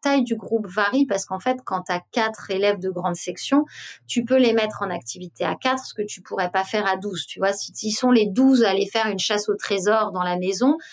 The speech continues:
là, t'es sûr que tu les perds. Alors qu'à quatre, euh, tu vois, tu vas faire une chasse au trésor, euh, du son, euh, te,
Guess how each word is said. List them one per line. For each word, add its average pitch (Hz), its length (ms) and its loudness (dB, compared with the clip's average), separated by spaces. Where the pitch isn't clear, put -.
là, 226 180 2
t'es 254 140 -2
sûr 226 220 -2
que 226 60 -14
tu - 140 -4
les 196 140 -2
perds. 175 240 -6
Alors 208 240 2
qu'à 180 260 2
quatre, 262 360 0
euh, 170 160 4
tu - 100 -12
vois, 233 120 4
tu 233 160 -2
vas 185 100 2
faire 208 180 0
une 190 140 -2
chasse 214 300 0
au 214 80 4
trésor, 214 640 4
euh, 175 160 2
du 175 240 -8
son, 202 420 -2
euh, 170 280 2
te, 254 100 4